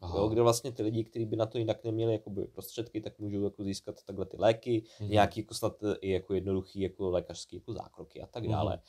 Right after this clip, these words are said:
Speaker 1: mhm.
Speaker 2: No a pak druhá věc, a to je stejně jako třeba je případ rakouský komunistický strany, která to má taky, oni mají sociální fond, že jo? Eh, to znamená, že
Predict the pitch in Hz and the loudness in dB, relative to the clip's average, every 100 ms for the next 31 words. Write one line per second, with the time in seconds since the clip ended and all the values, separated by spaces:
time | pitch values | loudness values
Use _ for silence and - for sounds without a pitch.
0 | 104 98 90 151 - 127 120 117 131 139 | -10 -4 6 6 6 0 2 4 4 6
1 | 143 151 - 110 120 110 - - 110 107 | 4 4 -2 -6 -2 -2 -2 -6 -4 -4
2 | - - 120 107 104 98 95 - - 110 | -8 -10 -4 2 2 2 -2 -8 -8 -8
3 | - 95 - 110 - 117 - 110 135 - | -6 -6 -6 -8 -10 -16 -12 -6 -6 -6
4 | 160 160 160 160 143 143 135 - 127 123 | -8 -8 -8 -6 -2 -2 -2 -2 -2 0
5 | 117 87 110 - 135 123 101 - - 123 | 0 0 -2 -10 -4 -2 -2 -4 -6 2
6 | 104 78 - 151 190 123 117 143 139 - | 2 2 -4 -4 -4 -4 -2 -2 -2 -12
7 | - - - - 113 110 117 104 113 113 | -20 -20 -6 4 6 6 4 4 6 10
8 | 113 104 | 10 8